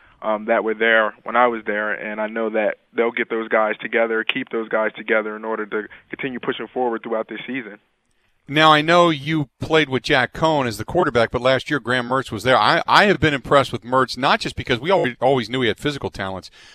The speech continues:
Speaker 2: but it, it seems like just the command. The guy just looks like a quarterback. Talk about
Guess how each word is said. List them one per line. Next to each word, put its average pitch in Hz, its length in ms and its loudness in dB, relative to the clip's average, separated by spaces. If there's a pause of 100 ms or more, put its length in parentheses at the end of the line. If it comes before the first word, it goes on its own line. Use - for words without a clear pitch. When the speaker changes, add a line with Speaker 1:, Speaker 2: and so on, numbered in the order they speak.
Speaker 2:
but 139 220 4
it, 107 120 -16
it - 200 -6
seems 208 400 -2
like 147 160 2
just - 260 -2
the 143 100 0
command. 120 640 -4
The 120 60 -4
guy 160 260 0
just 139 220 -4
looks 104 420 0
like 117 220 2
a 101 40 -6
quarterback. 98 800 -2
Talk 180 280 4
about 151 380 2